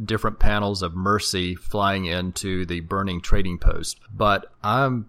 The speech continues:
very impressed with this page because Ron Randall uses such a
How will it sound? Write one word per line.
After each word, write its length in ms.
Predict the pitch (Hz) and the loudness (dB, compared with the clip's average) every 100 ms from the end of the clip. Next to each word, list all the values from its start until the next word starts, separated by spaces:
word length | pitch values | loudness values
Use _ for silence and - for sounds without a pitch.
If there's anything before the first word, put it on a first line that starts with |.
| - | 0
very 220 | 139 139 | 4 6
impressed 360 | 113 - 92 - | 6 6 6 4
with 80 | 95 | -4
this 160 | 87 | -4
page 380 | - 87 82 - | 6 6 6 -2
because 580 | 107 - 92 90 87 82 | -8 -2 2 2 0 -4
Ron 300 | 101 104 107 | -2 0 0
Randall 560 | 104 104 104 98 95 - - | -2 -2 0 -2 -2 -6 -6
uses 460 | 107 95 92 - - _ | -4 -2 -2 -4 -6 _
such 420 | - - 127 - | -6 0 0 0
a 300 | 120 110 104 | -2 -2 -4